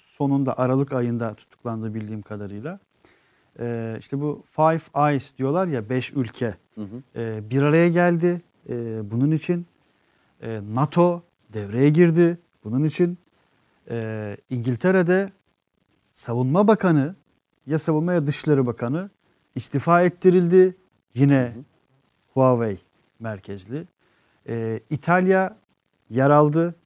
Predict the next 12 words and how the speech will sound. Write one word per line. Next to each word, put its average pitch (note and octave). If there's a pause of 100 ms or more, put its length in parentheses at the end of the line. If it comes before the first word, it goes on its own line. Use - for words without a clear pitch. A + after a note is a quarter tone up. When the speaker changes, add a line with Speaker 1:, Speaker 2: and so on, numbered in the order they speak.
Speaker 1:
bu B2
süreçte. D#3 (420)
Yeni D3+
Zelanda, F#3 (540)
e, A#2+
malum, D#3+ (400)
e, C3+
Five D#3
Eyes'ın, D3+ (440)
e, B2+ (560)
üyelerinden C#3+
birisidir. E3